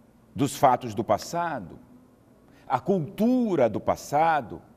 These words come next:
a mentalidade do passado.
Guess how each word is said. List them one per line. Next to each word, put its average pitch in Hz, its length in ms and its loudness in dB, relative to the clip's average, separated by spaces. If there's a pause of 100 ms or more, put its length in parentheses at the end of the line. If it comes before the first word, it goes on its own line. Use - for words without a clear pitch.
(260)
a 135 120 2
mentalidade 156 1120 0
do 107 120 -6
passado. 113 720 -2